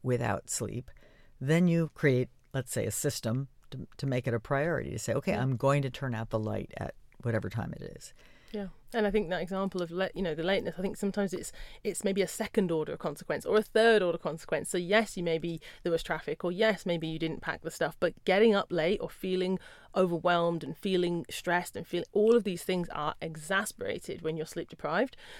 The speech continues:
Speaker 2: So I know it seems like such a small thing, but I think if people could have some system that says, "Okay, I'm gonna prioritize going to bed earlier, sleeping more,"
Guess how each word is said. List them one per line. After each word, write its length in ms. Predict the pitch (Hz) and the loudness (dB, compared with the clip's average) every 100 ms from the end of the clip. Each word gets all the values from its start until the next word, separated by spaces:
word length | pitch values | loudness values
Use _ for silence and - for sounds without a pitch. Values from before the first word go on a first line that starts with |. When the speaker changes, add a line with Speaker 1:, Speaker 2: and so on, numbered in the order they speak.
| - | -4
Speaker 2:
So 300 | - 190 170 | 2 4 4
I 100 | 170 | 2
know 240 | 180 175 208 | 2 6 6
it 120 | - | 4
seems 320 | - 214 220 | 2 4 4
like 120 | - | 0
such 200 | 240 - | -4 -6
a 40 | - | -6
small 240 | 175 160 | -2 -2
thing, 340 | - 160 240 | 2 2 4
but 140 | 208 160 | 4 2
I 40 | |
think 280 | 160 175 - | 0 -4 -4
if 160 | 175 - | -6 -6
people 300 | 170 165 185 | -8 -6 -8
could 480 | - 226 180 170 - | 2 4 4 0 -4
have 240 | 147 165 | -6 -6
some 160 | 170 165 | -8 -6
system 400 | 160 - 165 151 | -8 -4 -6 -6
that 160 | - | -8
says, 240 | 160 156 - | -6 -6 -6
"Okay, 200 | - 156 | -8 -8
I'm 140 | 156 | -6
gonna 180 | - 151 | -8 -8
prioritize 680 | - 139 170 - 147 160 - | -2 -2 -2 -2 -2 -4 -6
going 220 | - 151 160 | -2 -2 -4
to 80 | - | -4
bed 160 | 143 | 0
earlier, 480 | 170 226 220 208 208 | 4 6 6 6 4
sleeping 420 | - 180 165 160 | 0 -4 -4 -4
more," 380 | 151 208 202 202 | 2 4 4 2